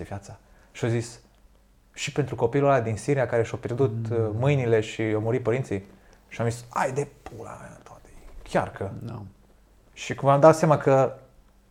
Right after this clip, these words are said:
Speaker 1: doar faptul că eu pot aprecia viața și chiar și chestiile negative,
Speaker 2: Mhm.
Speaker 1: e un... Um,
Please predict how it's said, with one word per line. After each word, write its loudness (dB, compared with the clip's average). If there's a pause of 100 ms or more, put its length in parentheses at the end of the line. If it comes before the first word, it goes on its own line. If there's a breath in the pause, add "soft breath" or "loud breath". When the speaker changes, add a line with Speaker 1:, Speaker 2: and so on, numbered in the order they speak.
(1040)
Speaker 1:
doar 10
faptul 6
că 0
eu 8
pot 2
aprecia 2
viața 0
și -6
chiar 4
și -6
chestiile 0
negative, 0
Speaker 2:
Mhm. 0 (360)
Speaker 1:
e 4
un... 2
Um, 2